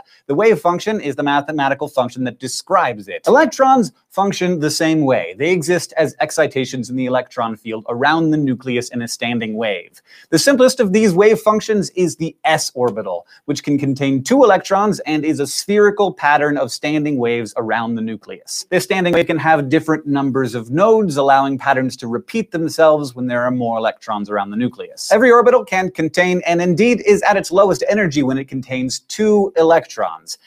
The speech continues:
Hydrogen has one electron in its s orbital. Helium, an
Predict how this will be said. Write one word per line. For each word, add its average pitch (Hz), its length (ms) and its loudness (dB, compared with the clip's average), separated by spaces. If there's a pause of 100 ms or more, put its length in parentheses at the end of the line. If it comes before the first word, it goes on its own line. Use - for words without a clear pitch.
(120)
Hydrogen 214 440 2
has 139 320 -4
one 139 300 0
electron 139 520 -2
in 131 80 -4
its 123 140 -6
s 110 180 -4
orbital. 123 380 -2
Helium, 208 580 0 (160)
an 143 160 -6